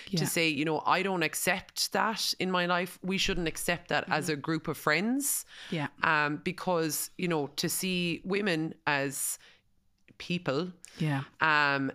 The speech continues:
Speaker 2: is what it really means
Speaker 1: Well, it
Speaker 2: to
Speaker 1: could be
Speaker 2: be a
Speaker 1: your
Speaker 2: man.
Speaker 1: sister. Would you be okay with, you know, one of the other guys in your group saying that about your sister, your cousin, your girlfriend?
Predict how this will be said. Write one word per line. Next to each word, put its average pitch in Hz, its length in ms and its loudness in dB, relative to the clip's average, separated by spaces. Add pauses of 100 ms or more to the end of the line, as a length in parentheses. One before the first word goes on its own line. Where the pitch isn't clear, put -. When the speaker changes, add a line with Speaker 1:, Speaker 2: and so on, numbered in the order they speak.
(100)
Speaker 2:
is 156 560 0 (260)
what 185 160 2
it 170 200 0
really 185 500 0 (140)
means 185 200 2
Speaker 1:
Well, 240 100 6
it 233 60 2
Speaker 2:
to - 60 -2
Speaker 1:
could 254 120 4
be - 80 4
Speaker 2:
be 240 40 6
a 226 80 4
Speaker 1:
your - 20 2
Speaker 2:
man. 226 180 4
Speaker 1:
sister. 202 380 4
Would 180 160 0
you 208 60 2
be 190 160 4
okay 180 260 2
with, 175 360 -2
you 208 120 2
know, 190 140 4
one 180 180 4
of 175 60 2
the 170 100 4
other 196 140 4
guys 165 260 2
in 180 60 2
your 165 100 2
group 170 220 0
saying 165 200 2
that 160 100 2
about 156 200 0
your 156 80 -2
sister, 170 580 2 (420)
your 170 160 2
cousin, 170 800 4
your 180 400 4
girlfriend? 156 800 2